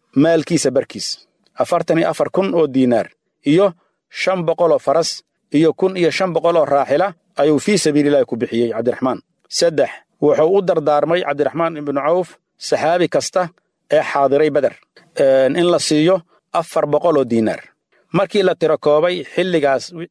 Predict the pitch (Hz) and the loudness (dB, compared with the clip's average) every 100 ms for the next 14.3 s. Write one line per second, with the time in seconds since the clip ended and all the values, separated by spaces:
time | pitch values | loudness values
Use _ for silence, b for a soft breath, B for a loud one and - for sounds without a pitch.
0 | _ - 147 139 160 165 160 160 147 143 | _ -6 -2 -2 0 -2 0 -2 -2 0
1 | 156 151 147 175 196 _ _ _ - 131 | 0 0 0 0 -2 _ _ _ -4 -2
2 | 165 175 151 139 170 190 - _ 131 131 | 0 0 0 0 0 -2 -10 _ -4 -2
3 | - 151 123 104 _ _ - 202 - 170 | 0 2 2 -2 _ _ -2 0 2 0
4 | 185 170 165 160 156 160 151 147 143 - | 2 4 4 4 4 2 2 2 2 2
5 | 190 175 - - 151 151 143 139 120 107 | 0 -2 -8 -4 2 4 4 4 2 2
6 | 107 92 - _ - 143 135 185 190 160 | 0 -2 -6 _ -2 2 4 4 2 0
7 | 147 156 156 170 - 151 - 147 135 165 | 0 2 2 0 0 -2 0 0 2 0
8 | - 156 143 135 135 175 185 190 _ - | 0 -2 0 0 0 0 -2 -4 _ -8
9 | 131 180 170 160 147 151 113 110 95 82 | -6 -4 -4 -4 0 0 2 0 -2 -6
10 | - _ _ - 147 147 147 151 151 - | -10 _ _ -2 2 4 4 4 0 0
11 | 180 175 185 196 151 - 160 180 160 165 | -2 2 2 2 -4 0 2 2 2 2
12 | 170 147 131 135 139 151 135 131 156 156 | 4 2 4 4 4 2 0 0 0 2
13 | 139 135 180 180 - _ - - 185 160 | 2 4 2 0 -8 _ -8 -2 0 0
14 | 143 135 117 | 2 0 0